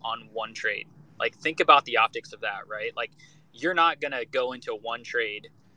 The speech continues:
Let's say you full port into a trade, right? You full port. You have a thousand bucks, you go in with a thousand dollars, and it goes a hundred percent, right?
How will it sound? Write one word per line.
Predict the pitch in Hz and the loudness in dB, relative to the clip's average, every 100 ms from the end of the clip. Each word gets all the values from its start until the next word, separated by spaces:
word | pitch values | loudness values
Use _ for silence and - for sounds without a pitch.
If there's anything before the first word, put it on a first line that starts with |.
| _ - | _ -4
Let's | 139 - | -2 -2
say | - | -4
you | 175 151 | -6 -6
full | - 143 143 | -4 -2 -2
port | 143 123 | 2 0
into | 120 120 | 0 -4
a | 113 | -4
trade, | - 110 110 | 0 0 2
right? | 113 113 | 0 -2
You | - 123 | -10 -4
full | 127 | -2
port. | 117 110 101 - - _ - | -2 -2 -6 -8 -20 _ -6
You | 123 | 0
have | 123 | 0
a | |
thousand | 120 131 131 131 | 4 4 4 2
bucks, | 117 113 131 | -2 -2 -4
you | |
go | 123 117 | -4 -4
in | 117 | -4
with | 113 | -8
a | |
thousand | 110 113 110 107 | -2 0 0 -4
dollars, | 104 101 107 - - - | -6 -4 -6 -10 -18 -8
and | 120 | -6
it | 123 | -6
goes | 120 127 | -2 -2
a | 117 | 0
hundred | 117 113 | -4 -6
percent, | 107 - 101 98 | -10 -10 -10 -2
right? | 107 117 | 0 0